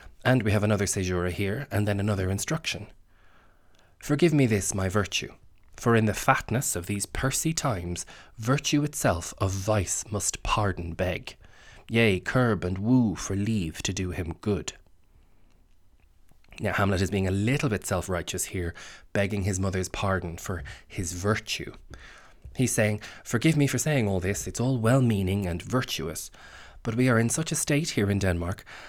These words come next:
that virtue has to ask pardon of vice, has to apologize for itself." There's a language of excess, there's fatness and the pursy time,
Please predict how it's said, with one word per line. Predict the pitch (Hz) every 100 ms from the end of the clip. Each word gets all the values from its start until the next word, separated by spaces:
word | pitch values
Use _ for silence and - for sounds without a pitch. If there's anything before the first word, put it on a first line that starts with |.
| - -
that | 117
virtue | 107 135 151 113 110
has | 104
to | - -
ask | 107 - -
pardon | - 127 110 87 92
of | - 98
vice, | 87 101 101 - - - _ -
has | - -
to | 98
apologize | - - 127 101 87 78
for | - 87
itself." | - - - - - - - -
There's | 110
a | 113
language | 120 120 110 - - - -
of | 101
excess, | 107 - - 107 - - - - -
there's | -
fatness | - - 107 - 85 - -
and | - 98
the |
pursy | 104 - 120 - 92
time, | - 104 80